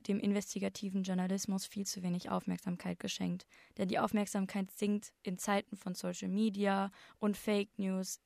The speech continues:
immer, immer weiter. Die meisten wissen gar nicht, was investigative Journalisten für einen nicht aufgeklärten Missstand aufgeben für diese Recherche. Es geht vor allen Dingen darum, dass sie daran festhalten,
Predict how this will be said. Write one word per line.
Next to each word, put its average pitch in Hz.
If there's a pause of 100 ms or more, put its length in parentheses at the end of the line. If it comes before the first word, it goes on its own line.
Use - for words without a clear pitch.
(120)
immer, 214
immer 185
weiter. 175 (640)
Die 214
meisten 214
wissen 220
gar 196
nicht, 190
was 196
investigative 202
Journalisten 190
für -
einen 196
nicht 208
aufgeklärten 196
Missstand 190
aufgeben 185
für -
diese 175
Recherche. 180 (540)
Es -
geht 226
vor 214
allen 208
Dingen 202
darum, 190 (280)
dass -
sie 196
daran 185
festhalten, 202